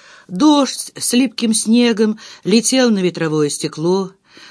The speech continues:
дорога обледенела. Пытаясь обуздать буквально рвущийся из рук «Пежо»,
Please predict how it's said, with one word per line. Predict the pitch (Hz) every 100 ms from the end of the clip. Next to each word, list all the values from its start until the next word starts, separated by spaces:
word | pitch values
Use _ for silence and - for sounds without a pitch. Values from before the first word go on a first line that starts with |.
| -
дорога | 175 254 311 262 175 123 -
обледенела. | 147 135 131 113 113 127 180 196 196 _ _ _ _ - -
Пытаясь | - 285 311 302 302 -
обуздать | 247 240 233 196 220 202
буквально | 175 214 214 214 202
рвущийся | 202 202 220 - - 170 -
из | 185 170
рук | 185 180 -
«Пежо», | 170 165 165 330 220